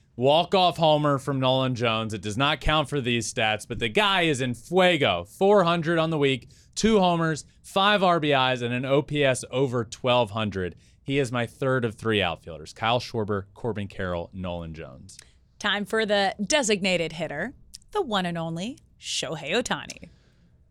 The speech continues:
Speaker 1: What a week for Shohei, offensively especially. Three forty-eight, three homers, six R B Is, an O P S of just about thirteen hundred.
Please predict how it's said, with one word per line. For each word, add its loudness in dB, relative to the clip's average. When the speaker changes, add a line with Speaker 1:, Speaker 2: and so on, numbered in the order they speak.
Speaker 1:
What 4
a 4
week 0
for -2
Shohei, 4
offensively 2
especially. 0
Three 0
forty-eight, 0
three 0
homers, 0
six -2
R 6
B 2
Is, 4
an 0
O 4
P 2
S 4
of -4
just 2
about 2
thirteen -2
hundred. -4